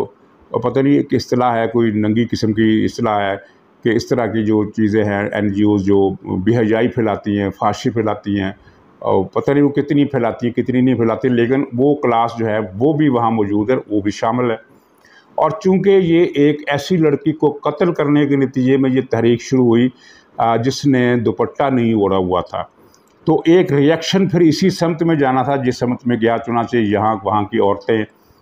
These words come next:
मॉडर्न लिबास पहनकर सड़कों पर आती हैं, दुपट्टे वैसे तो वो नहीं पहनती हैं, लेकिन दुपट्टे वो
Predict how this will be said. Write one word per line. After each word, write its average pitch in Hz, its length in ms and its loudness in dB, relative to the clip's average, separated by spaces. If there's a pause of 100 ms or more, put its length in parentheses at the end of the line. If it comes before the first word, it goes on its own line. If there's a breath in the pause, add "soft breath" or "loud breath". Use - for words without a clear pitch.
(200)
मॉडर्न 113 440 0
लिबास 107 420 0
पहनकर 104 360 -2
सड़कों 101 380 -4
पर 101 120 -2
आती 98 300 -2
हैं, 110 200 0 (440 soft breath)
दुपट्टे 113 680 0 (500)
वैसे 98 260 -2
तो 120 100 2
वो 120 100 2
नहीं 131 200 2
पहनती 123 400 -2
हैं, 113 120 0
लेकिन 113 300 0
दुपट्टे 107 580 -2 (440 loud breath)
वो 110 180 0